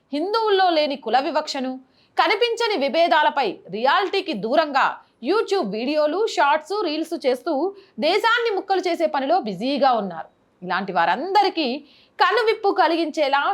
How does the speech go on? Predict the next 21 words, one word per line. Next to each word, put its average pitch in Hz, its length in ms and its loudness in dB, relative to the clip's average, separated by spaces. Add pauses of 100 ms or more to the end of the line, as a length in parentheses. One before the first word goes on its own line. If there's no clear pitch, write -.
(100)
హిందువుల్లోని 277 640 -4 (160)
ఐక్యతను 320 560 -4
చాటి 240 260 -2
చెప్పాయి 254 400 -4 (540)
రెండు 427 340 2
రోజుల, 302 240 2 (220)
మూడు 277 220 -4
రోజుల 285 260 -4
క్రితం 240 200 -2 (140)
ముగిసిన 233 300 -8 (440)
గణపతి 294 420 0 (100)
నవరాత్రులు. 190 500 -2 (560)
వినాయక 440 380 0 (100)
చవితి 330 260 -4
నుంచి 302 220 -6 (160)
గణపతి 311 360 -4
నిమజ్జనం 262 440 -4
పూర్తయ్యే 233 480 -2
వరకు 262 240 0 (440)
ఈ - 20 -16 (140)
పది 220 220 2